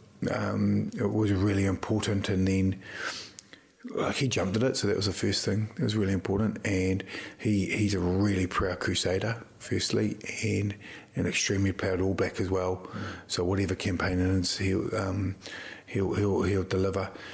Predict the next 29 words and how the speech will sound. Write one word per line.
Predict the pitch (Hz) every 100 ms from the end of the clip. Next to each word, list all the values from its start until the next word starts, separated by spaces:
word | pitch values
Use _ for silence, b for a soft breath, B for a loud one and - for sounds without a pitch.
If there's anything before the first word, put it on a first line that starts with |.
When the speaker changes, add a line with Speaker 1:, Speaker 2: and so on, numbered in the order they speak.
| B B
Speaker 1:
Uh, | 117 92 98 -
and, | 107
and | 107 117 110 - - B B B
it's | -
a | 117
different | 113 98 98
voice. | 110 110 -
Look, | 98 90
Rito's | 110 110 95
been | - 98
superb | - - 107 104
off | 101 -
the |
field. | - - 101 98 95 - -
Um, | 101 92 92 98 - B B B B B -
uh, | 110 104
the | 98
balance | 101 113 104 101 -
of, | 101 104
of | 104 101
our | 101 98
leadership | 104 101 - 107 -
as | 92
group | - 107 98
is, | 98 87
is | - 104
right. | 104 101 101 - - - B B B B -
Uh, | - 101 95 98 92 92 101 123 - - - - _ _ _ _ _ - -
yeah, | 123 110